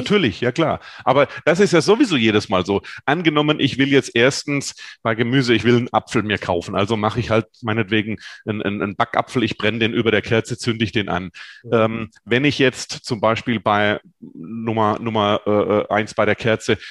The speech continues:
Speaker 1: hätte ich meinetwegen Konserven jetzt, dann würde ich vielleicht hergehen, ich mache eine Konserve auf und daraus kommt eine Kerze. Ich frage mich also vorher, verdammt, wo war die Kerze bei den Konserven? Ach, ich habe geöffnet, ne, kam die Kerzenflamme raus, eine kleine Stichflamme.
Speaker 2: Ja.
Speaker 1: Ich muss das mit den, mit den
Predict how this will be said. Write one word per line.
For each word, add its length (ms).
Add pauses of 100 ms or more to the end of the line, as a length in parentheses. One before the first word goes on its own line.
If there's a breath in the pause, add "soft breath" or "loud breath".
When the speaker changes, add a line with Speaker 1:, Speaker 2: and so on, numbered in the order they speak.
(120 loud breath)
Speaker 1:
hätte 220
ich 160
meinetwegen 540
Konserven 520
jetzt, 540
dann 120
würde 160
ich 60
vielleicht 320
hergehen, 360 (180 loud breath)
ich 140
mache 160
eine 120
Konserve 680
auf 260
und 100
daraus 300
kommt 200
eine 100
Kerze. 360
Ich 120
frage 240
mich 120
also 160
vorher, 360 (340 loud breath)
verdammt, 320
wo 100
war 140
die 120
Kerze 360
bei 80
den 120
Konserven? 280
Ach, 180
ich 120
habe 120
geöffnet, 440
ne, 100
kam 220
die 80
Kerzenflamme 600
raus, 220
eine 100
kleine 220
Stichflamme. 500 (340 loud breath)
Speaker 2:
Ja. 140 (200 loud breath)
Speaker 1:
Ich 160
muss 160
das 220
mit 160
den, 240 (200)
mit 140
den 260